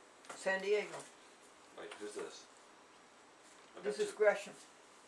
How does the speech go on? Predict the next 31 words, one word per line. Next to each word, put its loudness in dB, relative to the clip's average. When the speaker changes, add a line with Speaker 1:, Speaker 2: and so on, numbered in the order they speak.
Speaker 2:
Which -6
one? 2
There's -12
two -2
of -4
these -8
now. -6
Speaker 1:
I -8
didn't -2
mark -8
this -12
one. -4
Speaker 2:
Is -6
that 2
the 4
next -2
one? 2
Did -16
I -14
pick -6
up -8
the -8
wrong -2
one? 0
Speaker 1:
Yeah, 2
I 0
guess 0
so. -6
Speaker 2:
Okay, -4
then -8
that's, -4